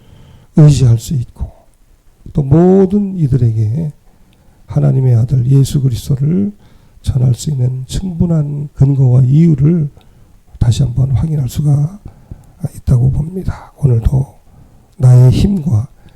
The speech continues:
나의 능력이 아닌, 예, 우리가 하나님의 성전으로 세워지고 또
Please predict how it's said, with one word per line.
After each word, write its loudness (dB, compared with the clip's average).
나의 2
능력이 4
아닌, -2
예, -10
우리가 4
하나님의 0
성전으로 0
세워지고 -2
또 -6